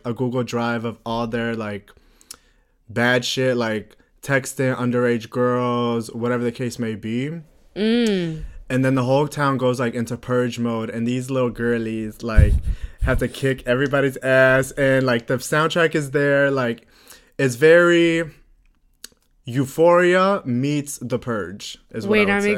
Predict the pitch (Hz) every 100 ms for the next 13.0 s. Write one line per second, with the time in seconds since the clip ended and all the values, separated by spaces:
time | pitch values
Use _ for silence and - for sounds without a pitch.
0 | 202 220 208 240 190 220 214 220 214 -
1 | 202 190 190 185 180 180 185 190 180 175
2 | - 170 170 185 180 175 160 156 156 151
3 | - 175 160 160 175 - 170 - - 160
4 | 160 _ 156 147 - _ - 165 165 156
5 | 82 - - - 113 110 101 113 120 120
6 | 107 104 - 107 - 120 127 190 220 214
7 | 156 120 117 120 123 110 107 107 - 107
8 | 104 104 - _ 185 214 277 294 269 247
9 | 240 247 247 208 185 208 185 180 185 -
10 | 180 214 - 147 147 185 - - - _
11 | 113 117 110 123 117 110 131 135 135 123
12 | 120 117 123 123 113 113 110 104 101